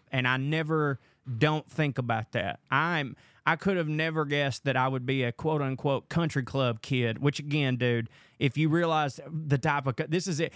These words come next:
It's Battlefield Golf and Country Club in the Chickamauga Battlefield. Every single sumbitch there is a redneck. It ain't that expensive to play, but it is private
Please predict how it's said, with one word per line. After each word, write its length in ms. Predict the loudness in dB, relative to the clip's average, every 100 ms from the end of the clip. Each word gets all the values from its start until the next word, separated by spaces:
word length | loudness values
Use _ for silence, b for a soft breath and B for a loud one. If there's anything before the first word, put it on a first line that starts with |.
| B
It's 140 | -2 0
Battlefield 800 | 2 2 2 -2 0 0 0 0
Golf 280 | 0 0
and 100 | -2
Country 340 | -2 -2 0 0
Club 340 | 0 2 0 0
in 200 | 0 0
the 80 |
Chickamauga 600 | -2 -2 -2 0 0 0 0
Battlefield. 560 | 0 0 -2 -2 -2 0
Every 280 | -2 -2
single 320 | -4 -4 -2 -2
sumbitch 500 | 0 0 0 -2 -2
there 300 | 0 0 0
is 240 | 0 0
a 40 |
redneck. 560 | 0 0 0 0 -2 -2
It 180 | 0 0
ain't 220 | 0 0
that 160 | 0 -2
expensive 560 | -2 -2 -2 0 -2 -2
to 80 |
play, 300 | 0 2 2
but 340 | 2 2 2 2
it 140 | -2 0
is 220 | 0 -2
private 520 | 0 2 2 0